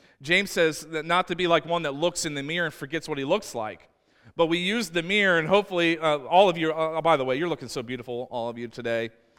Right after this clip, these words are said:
You must have looked in the mirror this morning and saw the bedhead and saw the little p-, parts of you that might needed groom to be presentable this morning,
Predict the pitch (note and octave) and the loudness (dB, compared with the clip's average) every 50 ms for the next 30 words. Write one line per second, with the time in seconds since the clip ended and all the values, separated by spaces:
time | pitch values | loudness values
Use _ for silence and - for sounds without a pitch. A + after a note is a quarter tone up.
0 | _ _ _ _ _ _ - D#3+ F3 F#3+ F#3+ - - E3 D#3 F3 F3 - F3+ E3 | _ _ _ _ _ _ -8 -2 0 0 0 2 0 0 2 2 0 0 -2 -6
1 | D#3+ D#3+ D#3+ D#3+ D#3+ D#3 D3+ C#3+ C#3 - - C#3+ C#3 C#3+ C#3 C3+ C3+ C3 C3+ B2+ | -6 -4 -4 -2 -2 -2 -2 -2 -4 -6 -8 -6 -6 -6 -4 -4 -6 -6 -8 -10
2 | - _ _ _ _ - B2+ B2 - - - D#3+ D#3 D#3+ E3+ E3 D3+ C#3 D3+ D3 | -14 _ _ _ _ -8 -8 -8 -6 -4 -2 2 2 2 2 2 0 2 2 2
3 | D3 C#3+ C3+ C#3+ C#3 C3+ C3+ C3+ C3+ C#3 C3 A#2+ A#2+ A#2+ - - D#3 D3 D3+ D#3+ | 2 2 0 -2 0 0 0 0 0 -2 -2 -4 -8 -10 -8 -4 -2 0 0 0
4 | E3 D#3+ D#3+ E3 E3 E3+ E3 D#3+ - - - - - - - - - - - E3 | 0 0 2 2 4 4 2 2 0 -4 -18 -20 -20 -20 -20 -20 -18 -8 0 2
5 | D#3 D#3 D#3+ D#3 - E3 D3+ D3+ D3+ D#3 D3+ D3+ C#3+ C#3+ D3 D3 D3+ D3+ - D3 | 2 2 2 0 -4 -8 -6 -4 -4 -2 -2 -2 -4 -4 -4 -4 -4 -4 -6 -6
6 | D3+ D3+ D#3 E3+ E3+ C#3+ C3 D#3 D#3 D3+ D3 D3+ D3+ C#3+ C#3+ C3+ D#3 D3 - F3 | -4 -2 0 0 0 0 -2 -4 -4 -4 -4 -6 -6 -8 -8 -8 -8 -8 -6 -6
7 | D#3 C#3 C#3+ D3+ D3 D3 C#3 C#3+ C3+ C#3 C3 - - D3 C#3 C#3 C#3 C3+ C#3 C3 | -6 -2 -2 -2 -2 -2 -2 -4 -4 -4 -6 -10 -8 -8 -6 -6 -6 -6 -8 -8